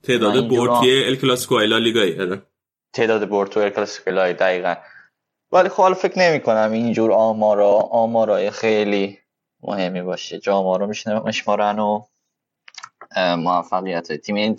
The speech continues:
Speaker 2: خیلی ف-، چیزای آمار ریزیه که بعض وقتا پیش میاد، تو می‌گن توی دربی‌ها و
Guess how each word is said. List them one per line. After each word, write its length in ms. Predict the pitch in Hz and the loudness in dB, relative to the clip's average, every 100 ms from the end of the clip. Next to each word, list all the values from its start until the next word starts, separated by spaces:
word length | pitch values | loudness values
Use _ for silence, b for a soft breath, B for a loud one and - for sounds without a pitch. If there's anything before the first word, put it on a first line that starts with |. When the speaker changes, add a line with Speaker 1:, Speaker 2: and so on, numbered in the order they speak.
| - | -4
Speaker 2:
خیلی 340 | 110 110 104 _ _ _ b b _ | -4 -2 -6 _ _ _ b b _
ف-، 300 | - 95 - - | -4 -2 -4 -8
چیزای 480 | 117 107 98 104 101 - - | -4 0 0 0 -2 -10 -6
آمار 440 | 104 104 98 98 | -4 -2 -2 -2
ریزیه 460 | 98 95 95 92 87 | -2 -4 -2 -4 -4
که 160 | 87 - | -10 -8
بعض 280 | 90 85 95 | -6 -4 -4
وقتا 320 | 87 - 85 _ | -8 -8 -18 _
پیش 280 | - - 90 | -16 -14 -12
میاد، 160 | 87 - | -16 -16
تو 160 | _ - | _ -12
می‌گن 320 | 90 87 87 | -10 -8 -8
توی 260 | 85 - 92 | -8 -10 -10
دربی‌ها 580 | 90 87 87 90 80 85 | -4 -4 -2 -4 -4 -4
و 340 | 90 90 - | -4 -4 -6